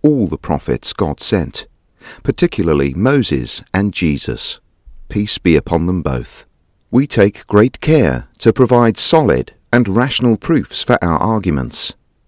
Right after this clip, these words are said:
so as to give our readers the reassurance they need. And our releases also refute the accusations levelled against Islam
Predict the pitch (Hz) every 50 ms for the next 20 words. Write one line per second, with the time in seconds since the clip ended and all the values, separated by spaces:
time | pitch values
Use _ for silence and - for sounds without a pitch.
0 | _ _ - - 160 160 160 160 - - 156 131 - 139 147 156 151 151 139 104
1 | 95 80 69 - 69 65 58 - - - 104 101 117 135 131 113 - - - 170
2 | 156 104 76 67 64 - - - 87 80 78 80 101 110 92 71 62 - - -
3 | _ _ _ _ _ _ _ _ _ _ _ _ _ _ _ - 76 67 67 80
4 | 98 98 87 73 73 69 71 76 87 98 90 - - 90 85 76 - - - 151
5 | 160 135 - - 92 78 80 80 101 117 - - - 214 151 - - - - -
6 | 120 110 82 - - 95 87 - 131 143 131 - - 82 73 73 69 - 135 175
7 | 180 156 - 78 71 67 95 92 - 185 156 110 - - - 82 71 - 87 71
8 | 64 62 58